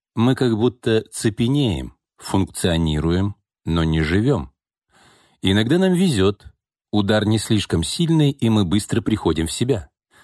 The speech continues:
Поднимаемся, отряхиваемся, находим решение проблемы и движемся дальше. Но иногда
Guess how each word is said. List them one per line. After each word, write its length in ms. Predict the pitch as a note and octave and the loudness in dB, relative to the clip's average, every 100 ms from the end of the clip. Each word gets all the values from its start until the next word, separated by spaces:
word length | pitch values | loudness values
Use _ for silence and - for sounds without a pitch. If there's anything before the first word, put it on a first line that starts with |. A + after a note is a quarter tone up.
| _ | _
Поднимаемся, 800 | - D#2+ F2+ A#2+ F3 E3 - B2+ | -8 -2 0 2 2 0 0 -4
отряхиваемся, 1080 | G2+ F2 E2 C3 E3 D3+ C#3 C3 - B2+ A2 | -2 -4 -2 -2 0 -2 0 0 -2 -2 0
находим 440 | A2+ C#3+ G3 D#3 A#2 | 0 0 2 0 0
решение 420 | F#2+ F#2 E2+ D#2+ | 0 0 0 0
проблемы 600 | F2+ G#2+ E3+ E3 D#3 D3 _ - | -2 0 2 4 2 0 _ -2
и 120 | G3 | -2
движемся 560 | F#2+ G2+ F#2 E2+ - | 0 0 0 -2 -4
дальше. 440 | E2+ D#2 C#2+ - - _ _ _ _ _ _ | -2 -2 -4 -8 -10 _ _ _ _ _ _
Но 220 | F#2+ F#2+ F#2 | -2 2 2
иногда 640 | F2 E2 E2+ A#2 B2 E2+ | 2 0 0 0 -2 -6